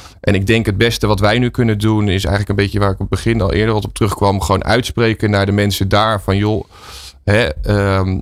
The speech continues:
we zagen, ze, we zijn jullie niet vergeten. En ook voor de lange termijn, eh, blijven we gewoon zaken met jullie doen."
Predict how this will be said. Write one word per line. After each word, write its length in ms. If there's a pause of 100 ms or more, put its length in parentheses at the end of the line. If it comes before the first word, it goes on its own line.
we 300
zagen, 380
ze, 200
we 120
zijn 360 (120)
jullie 220
niet 120
vergeten. 760
En 380
ook 180
voor 140
de 60
lange 340
termijn, 600
eh, 260 (480)
blijven 340
we 80
gewoon 180
zaken 340
met 120
jullie 220
doen." 300